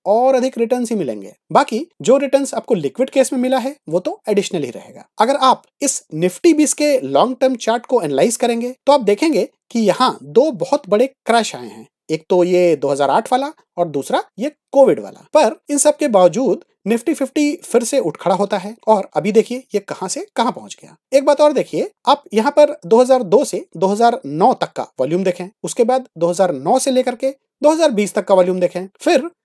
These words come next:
दो हज़ार बीस से लेकर के अब तक का वॉल्यूम देखें। आप समझ रहे होंगे कि हर एक बड़े क्रैश के बाद से Nifty बीस का ट्रेडिंग वॉल्यूम लगातार बढ़ ही रहा है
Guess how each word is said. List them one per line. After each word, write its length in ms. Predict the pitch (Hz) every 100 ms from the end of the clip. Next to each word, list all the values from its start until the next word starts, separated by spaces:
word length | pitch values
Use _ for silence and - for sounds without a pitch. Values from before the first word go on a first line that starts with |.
| _
दो 100 | 175
हज़ार 220 | 214 240
बीस 260 | 170 147 277
से 100 | 254
लेकर 240 | 190 156
के 100 | 131 285 - -
अब 140 | 269 -
तक 120 | 226
का 100 | 175
वॉल्यूम 280 | 127 113 107
देखें। 240 | 101 - - _ -
आप 120 | 147
समझ 240 | 170 202
रहे 120 | 233 233
होंगे 300 | 240 233 247 _
कि 140 | 254 -
हर 180 | - 269
एक 160 | - 147
बड़े 180 | 170
क्रैश 300 | 196 - 180
के 160 | - 202 143
बाद 240 | 117 202
से 240 | - 277 269 -
Nifty 260 | 349 - 294
बीस 240 | 269 294
का 100 | 285
ट्रेडिंग 340 | - 208 226 214
वॉल्यूम 280 | 160 185
लगातार 540 | 190 139 143 - 196 226
बढ़ 160 | 220
ही 100 | 233
रहा 140 | 214 110
है 200 | 98 98